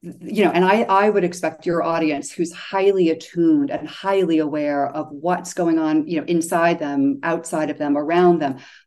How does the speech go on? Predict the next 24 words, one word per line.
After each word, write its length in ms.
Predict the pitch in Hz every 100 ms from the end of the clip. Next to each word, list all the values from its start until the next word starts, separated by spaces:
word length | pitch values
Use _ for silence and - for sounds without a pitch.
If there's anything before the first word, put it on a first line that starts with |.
| -
I 220 | 190 226
would 120 | 254
expect, 540 | 220 - - 170 156 165
I, 140 | 156 -
I, 160 | 165
you 80 | 202
know, 100 | 170
I'm 180 | 151 165
not 280 | 190 185 -
surprised 680 | 185 180 190 180 156 139
that 120 | -
people 240 | - 165 156
were 140 | 156
so 280 | 147 165 151
open 400 | 165 165 165 151
and 160 | 135 143
he-, 160 | 170 175
feeling, 280 | 180 165
like, 200 | 156 143
that 180 | 165 -
sense 200 | - 156
of 100 | 160
cluelessness 600 | - 202 175 165 151 139
and 220 | - 294